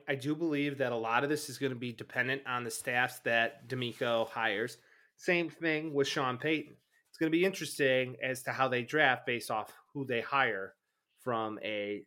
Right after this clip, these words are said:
uh, assistant standpoint, not only that coordinator standpoint, because that has a lot to do with it. Because if your coordinator hates a guy and you're like, "No, well, you gotta take him anyways," I don't think it's gonna end well. I think the Texans, though, are either going C J Stroud or Bryce Young.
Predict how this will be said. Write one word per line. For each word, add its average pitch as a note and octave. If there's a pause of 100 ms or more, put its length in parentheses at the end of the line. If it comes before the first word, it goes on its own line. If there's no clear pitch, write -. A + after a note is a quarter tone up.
(120)
uh, G2
assistant -
standpoint, G#2
not G#2
only G2+
that G2
coordinator F#2
standpoint, D#2+ (100)
because A#2+
that D3
has C3
a B2
lot A2+
to G#2+
do G2
with F2
it. - (400)
Because B2+
if -
your A2+
coordinator D#3+
hates B2
a B2
guy A2+
and A2
you're A2+
like, G#2+
"No, A2+
well, G#2
you G#2
gotta G#2 (140)
take A2+
him A2
anyways," G2+ (360)
I A2+
don't A2+
think G#2+
it's G2
gonna F#2+
end G2+
well. E2 (540)
I D#3
think E3+
the C3
Texans, C#3+
though, A2
are G#2
either G#2+
going G2
C D3
J C#3
Stroud A#2 (580)
or A2+
Bryce F#2+
Young. -